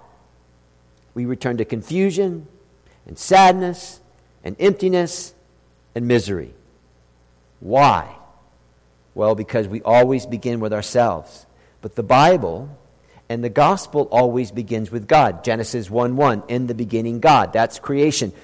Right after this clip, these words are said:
John chapter one, verse one, "In the beginning was the Word," that is redemption. So you see, the Bible doesn't argue about the existence of God. Philis-, philosophers do that, and that's fine. They help a bit,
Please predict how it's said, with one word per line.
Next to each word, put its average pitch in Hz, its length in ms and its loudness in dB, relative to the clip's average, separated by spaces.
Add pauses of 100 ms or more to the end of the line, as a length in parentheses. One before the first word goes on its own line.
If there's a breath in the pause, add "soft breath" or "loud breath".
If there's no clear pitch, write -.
(120)
John 127 280 2
chapter 139 360 2
one, 180 300 4
verse 143 220 2
one, 110 220 -4 (240 soft breath)
"In 160 140 2
the 160 80 0
beginning 143 440 0
was 135 240 4
the 147 120 0
Word," 139 540 6
that 117 200 6
is 117 240 -2
redemption. 131 760 -2 (1300)
So - 120 -6
you 180 80 -2
see, 208 180 2
the 175 80 4
Bible 220 300 6
doesn't 190 200 6
argue 165 380 4
about 143 200 2
the 139 100 -4
existence 127 520 -2
of 123 100 -6
God. 131 220 4
Philis-, 208 440 2
philosophers 190 600 2
do 123 160 -4
that, 110 380 2
and 143 80 -8
that's 185 180 2
fine. 123 440 2
They 147 120 2
help 131 320 2
a 117 40 -4
bit, 110 340 -2